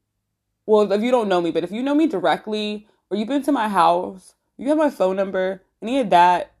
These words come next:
you can't say that I haven't ever, that I would not, like, look out if you needed me. And so it does, it did hurt. Like, it,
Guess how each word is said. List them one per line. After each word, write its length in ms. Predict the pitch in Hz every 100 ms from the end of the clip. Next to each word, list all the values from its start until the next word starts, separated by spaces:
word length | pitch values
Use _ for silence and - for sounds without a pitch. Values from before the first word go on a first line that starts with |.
| _ _ _
you 140 | 226
can't 300 | 277 370 220
say 260 | 208 190 185
that 340 | 170 147 - _ _ - -
I 160 | 185
haven't 360 | 196 175 165 -
ever, 360 | - 185 175 160
that 140 | 170
I 80 | 170
would 260 | 175 180 175
not, 320 | 165 147 - -
like, 180 | 180 180
look 180 | 175
out 200 | 165 165
if 100 | 175
you 120 | 180 170
needed 340 | 165 - -
me. 240 | - 69 _ _ _ _ _ _ _ -
And 460 | 196 185 180 156 -
so 200 | - 233
it 180 | 233 208
does, 360 | 202 220 277 -
it 240 | 214 190
did 200 | 294 392
hurt. 420 | 208 208 180 -
Like, 200 | 185 180
it, 360 | 202 202 -